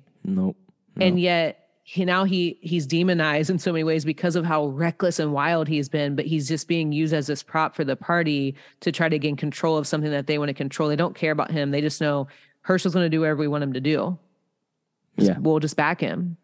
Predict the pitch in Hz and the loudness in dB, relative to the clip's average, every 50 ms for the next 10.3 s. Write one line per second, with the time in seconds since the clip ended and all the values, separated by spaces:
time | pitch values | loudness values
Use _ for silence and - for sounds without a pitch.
0 | _ - - 151 - 175 165 165 175 185 180 180 175 175 175 170 165 - 170 165 | _ -2 -2 0 2 2 2 2 2 2 2 2 2 2 2 0 0 0 0 0
1 | 165 156 156 156 156 156 160 165 165 156 165 170 165 - 180 165 160 156 151 156 | 2 2 2 2 2 2 2 0 0 0 0 0 0 0 0 0 0 0 0 0
2 | 151 151 147 147 143 - - - - - _ - 156 151 147 165 160 156 156 - | 0 0 0 -2 -4 -6 -10 -20 -20 -10 _ -2 -2 0 2 2 2 2 2 2
3 | 170 151 147 151 151 151 - - - - 170 160 - - 165 - - - 156 - | 0 0 2 0 0 -2 -4 -6 -6 -4 -4 -2 0 0 -2 0 0 -2 -2 -2
4 | - 160 156 151 139 135 131 139 139 - _ - - 185 190 185 175 190 202 202 | 0 0 0 2 0 0 0 -2 -4 -8 _ -4 0 2 4 4 4 4 4 4
5 | 202 208 156 165 185 190 190 180 170 160 156 147 - - _ _ _ _ - 175 | 4 2 2 2 2 2 2 2 2 0 -2 -4 -8 -12 _ _ _ _ -2 0
6 | 175 175 - - - - 190 185 180 - - 160 147 139 - 165 160 156 156 160 | 0 0 -2 -4 -2 0 0 2 0 0 0 0 0 0 0 0 0 2 2 2
7 | 156 151 147 147 143 139 - - - _ _ _ _ 185 175 165 - 190 165 175 | 2 2 2 0 0 -4 -8 -14 -20 _ _ _ _ 0 0 2 2 2 2 2
8 | 180 175 170 - - 170 143 170 165 165 - - 185 165 - - 170 160 156 151 | 2 2 2 0 0 0 0 0 0 0 0 0 -2 0 0 0 0 2 2 2
9 | 151 151 - 156 151 147 165 170 175 165 175 180 185 196 - - 202 180 156 139 | 0 0 0 -2 0 2 2 2 2 2 2 0 0 0 0 0 0 2 2 0
10 | 139 - - 160 156 - | -2 -2 -2 -2 -2 -4